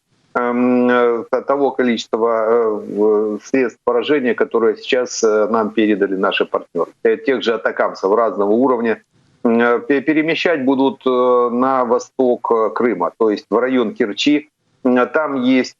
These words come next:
э, м, э, несколько аэродромов, которые не могут использовать. Аэродром в районе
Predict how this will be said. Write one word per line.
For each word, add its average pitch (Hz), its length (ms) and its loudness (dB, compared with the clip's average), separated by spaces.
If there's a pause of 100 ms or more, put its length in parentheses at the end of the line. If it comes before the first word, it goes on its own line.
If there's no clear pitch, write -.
э, 123 60 4
м, 113 880 2
э, 107 300 2
несколько 123 540 0
аэродромов, 139 600 0
которые 127 360 0
не 127 100 2
могут 123 400 0
использовать. 104 580 -2
Аэродром 117 420 0
в 101 40 2
районе 101 360 0